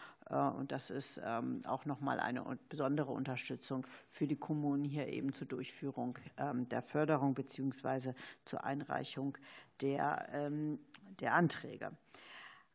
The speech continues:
Am sechsten Juni zweitausendvierundzwanzig ist dann noch etwas, was sozusagen neu hinzugekommen ist.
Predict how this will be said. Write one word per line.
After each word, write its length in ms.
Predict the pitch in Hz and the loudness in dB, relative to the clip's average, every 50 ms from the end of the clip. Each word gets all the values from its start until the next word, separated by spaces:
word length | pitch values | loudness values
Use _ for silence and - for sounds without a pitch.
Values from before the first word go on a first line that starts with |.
| _ 160 | _ 2
Am 240 | 160 160 156 151 139 | 4 6 6 6 6
sechsten 440 | 156 160 156 - - - - 156 | 4 2 2 0 -4 0 2 2
Juni 420 | 143 127 160 190 226 240 247 247 247 | 4 4 4 6 8 8 8 8 4
zweitausendvierundzwanzig 1400 | - - 190 185 196 208 180 175 175 180 175 - - 180 175 175 - - 175 170 165 170 165 170 170 156 - - | 4 2 2 2 4 2 2 2 0 -2 -2 -2 -2 -2 -2 -2 2 4 4 6 6 4 2 0 -2 -4 -4 -6
ist 260 | - 156 - - - | -6 -8 -8 -2 0
dann 180 | 143 143 156 165 | 2 2 4 4
noch 300 | 170 170 165 156 - - | 6 6 4 4 2 -2
etwas, 480 | - 156 - - 151 147 147 - - | -2 -2 0 0 0 0 0 -2 -2
was 180 | 143 143 - - | -2 -2 -2 -4
sozusagen 420 | - 139 - - 151 147 147 143 | -6 -6 -4 -2 0 2 2 2
neu 160 | 143 143 147 151 | 4 4 4 4
hinzugekommen 800 | 151 147 143 - - - 170 180 170 - - - 170 165 165 160 160 | 4 0 0 -2 -4 -4 -4 -4 -4 -2 2 4 4 4 4 4 2
ist. 400 | - - 160 156 151 - - | 2 0 0 0 0 -2 -6